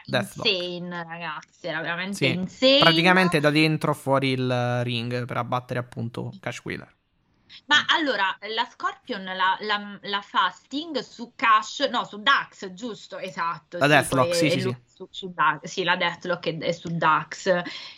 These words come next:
Speaker 2: Però possiamo dire, ragazzi, Sting, eh, still got it, eh,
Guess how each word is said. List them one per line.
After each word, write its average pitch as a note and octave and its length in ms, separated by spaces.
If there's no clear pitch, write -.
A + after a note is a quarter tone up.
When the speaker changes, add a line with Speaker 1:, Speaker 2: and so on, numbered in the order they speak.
Speaker 2:
Però A4+ 240
possiamo F#3+ 440
dire, F3+ 220
ragazzi, F#3+ 480
Sting, C4 400
eh, D#3 260
still G3+ 400
got F#3+ 340
it, D#3+ 260
eh, C3+ 60